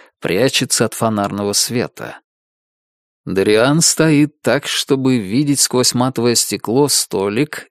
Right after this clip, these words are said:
и смутную тень, которая отличается от других теней, перемещающихся по бару. Он понимает, что так нельзя. Его тут быть не должно. Надо было уйти еще год назад,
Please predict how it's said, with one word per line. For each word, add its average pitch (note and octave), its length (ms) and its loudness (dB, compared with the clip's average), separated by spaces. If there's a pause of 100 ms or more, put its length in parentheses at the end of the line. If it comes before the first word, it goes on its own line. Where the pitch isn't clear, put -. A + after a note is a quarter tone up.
и C#3 80 -2
смутную B2+ 600 0
тень, D3+ 380 0 (360)
которая D3 360 2
отличается C3 800 2
от G#2+ 80 -4
других A2+ 460 -2
теней, G#2+ 440 0
перемещающихся A2 1120 0
по G#2+ 220 -4
бару. G#2+ 420 -2 (1120)
Он G2+ 240 -4
понимает, A#2+ 720 2
что - 280 -8 (140)
так - 280 -6
нельзя. G#2 640 -4 (640)
Его F2 460 0
тут D3 260 0
быть G#2+ 540 -2 (160)
не A#2 280 2
должно. A2+ 680 -4 (1080)
Надо C#3 340 2
было E3 220 6
уйти D#3+ 380 4
еще D#3+ 480 2
год C#3+ 400 0
назад, A#2 720 0